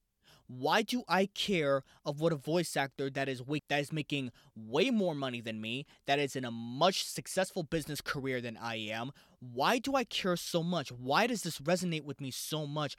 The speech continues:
Why do I give a shit so much about this? And besides the fact that I'm trying to break over into the voiceover industry myself, I think I found the answer. And the answer is pretty simple. It is the stupidest fucking thinking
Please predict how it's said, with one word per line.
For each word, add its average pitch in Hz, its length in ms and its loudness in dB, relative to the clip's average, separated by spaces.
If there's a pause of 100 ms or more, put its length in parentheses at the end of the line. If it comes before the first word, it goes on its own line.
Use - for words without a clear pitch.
(240)
Why 131 300 2
do 214 120 -4
I 160 100 2
give 170 220 -2
a 165 60 -4
shit - 320 -2
so 151 140 -2
much 147 180 -2
about 156 300 0
this? - 400 -10 (640)
And 170 80 -6
besides 185 300 4
the 165 80 2
fact 156 240 2
that 147 80 0
I'm 139 60 -2
trying 151 180 0
to 135 60 -2
break - 280 -2
over 139 160 -2
into 131 160 -8
the 123 100 -8
voiceover 123 480 -4
industry 139 440 -6
myself, 123 640 -2 (460)
I 143 100 -2
think 240 180 0
I 254 80 6
found 208 280 2
the 151 160 0
answer. 123 420 -6 (460)
And 147 120 0
the 147 100 2
answer 208 180 0
is 185 40 -2
pretty 160 220 -4
simple. - 500 -4 (680)
It 190 160 10
is 185 140 8
the 185 100 6
stupidest 240 920 4 (300)
fucking 214 760 2 (220)
thinking 180 720 2